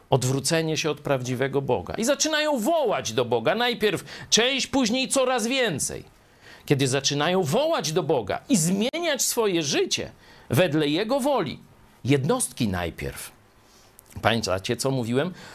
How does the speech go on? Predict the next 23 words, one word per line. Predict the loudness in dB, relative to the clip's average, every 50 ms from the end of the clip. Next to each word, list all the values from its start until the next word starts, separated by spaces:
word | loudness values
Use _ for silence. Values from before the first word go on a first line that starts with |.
| -20 0 2
o | 2
losie | 4 4 2 0 0 -2
państwa | 0 0 0 0 0 -2 0 -2 -2
w | -2 0
kontekście | 0 0 0 0 -2 -2 -2 -2 0 0
losu | 0 2 0 0 -2 -4 -4 -6 -10 -20 -20 -18 -14
twojego? | 0 2 2 2 2 0 0 0 -2 -2 -2 -8 -20 -20 -20 -20 -20 -20 -20 -18 -16 -16 -16 -16 -18 -20 -20 -20 -20 -20 -20 -20 _ _
Ty | 2 2
możesz | 2 2 0 -2 -2 -2 -2 -2
mieć | -2 -4 -4 -6 -8 -8 -8
w | -8 -2
tym | 0 0 0 2 0
momencie | 0 0 0 -2 -2 -2 -2 -2 0
narodu | 0 0 0 0 0 0 -2 -4 -6 -10 -10 -14 -20 -20 -20 -20 -8 -4
największy | -2 -2 -2 -2 -6 _ _ -8 -8 -8 -4 -4 -2 -2 -2 -4
wpływ. | -2 -2 -2 -2 -2 -4 -10 -16 -20 -20 -20 -20 -20 -20 _ _ _ _ -20 _ _ _ -20 -20 -12 -4
Możesz | -2 0 0 0 -2 -2
być | -4 -4 -4 -2 0
jednym | 0 0 0 -2 -4 -4 -4
z | -6 -2
pierwszych, | -2 -2 0 0 -2 -4 -4 -6 -6 -8 -10 -12 -16 -20 -20 -20 _ _ _ _ _ _ _ _ _ _ _ _ _ _ _ _ _ _ _ -2
którzy | 0 0 0
zaczynają | -2 -2 -2 -2 -2 -4 -4 -4 -4 -4 -6 -8